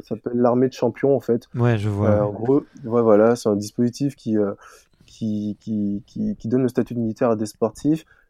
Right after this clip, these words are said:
Speaker 1: Euh, mais en fait, on est, on est militaire de par le statut, mais en fait, on pourra, pour vulgariser, on, on sera pas amené à faire la guerre, quoi.
Speaker 2: Ouais, ok.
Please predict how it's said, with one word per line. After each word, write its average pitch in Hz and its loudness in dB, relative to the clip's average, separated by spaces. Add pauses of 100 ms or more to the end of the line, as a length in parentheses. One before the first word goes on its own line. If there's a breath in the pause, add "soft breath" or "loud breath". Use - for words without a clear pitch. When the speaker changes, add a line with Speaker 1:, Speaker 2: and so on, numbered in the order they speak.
(160)
Speaker 1:
Euh, 101 2
mais 101 2
en 101 4
fait, - 0
on 110 2
est, 98 0 (200)
on 110 -4
est 113 2
militaire 127 4
de 113 2
par 110 0
le 104 2
statut, 113 0
mais 127 2
en 101 0
fait, - 0
on 95 -2
pourra, 101 -2 (420)
pour 104 0
vulgariser, 117 2
on, 98 0 (100)
on 117 -6
sera 107 -2
pas 127 0
amené 123 2
à 117 -2
faire 113 -2
la 110 2
guerre, 104 0
quoi. 92 -6 (300)
Speaker 2:
Ouais, 110 0 (420)
ok. 101 -8